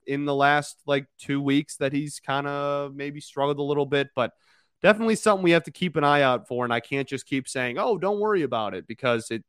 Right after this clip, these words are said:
I, I can't say that every single day. At some point, we have to worry about it. But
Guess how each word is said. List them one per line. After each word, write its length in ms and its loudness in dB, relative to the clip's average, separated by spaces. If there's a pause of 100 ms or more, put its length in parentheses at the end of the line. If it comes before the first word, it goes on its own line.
I, 400 -4
I 140 -10 (340)
can't 240 -10
say 200 -8
that 160 -6
every 180 -6
single 260 -10
day. 300 -6
At 140 -8
some 240 -4
point, 180 -2
we 80 0
have 140 0
to 80 -4
worry 260 -2
about 240 -4
it. 140 -10
But 240 8